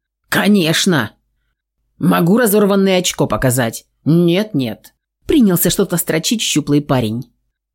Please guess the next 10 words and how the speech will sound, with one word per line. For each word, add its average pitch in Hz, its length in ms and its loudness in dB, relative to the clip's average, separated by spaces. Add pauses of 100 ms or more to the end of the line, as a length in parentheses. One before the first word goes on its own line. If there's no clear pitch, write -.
(260)
«Заявление 185 580 2
мы 160 100 2
принимаем, 160 640 2
задержанный 165 480 0
будет 143 280 -2
осужден 196 440 0
и 262 140 0
депортирован 165 680 0
на 147 80 2
родину». 117 460 -4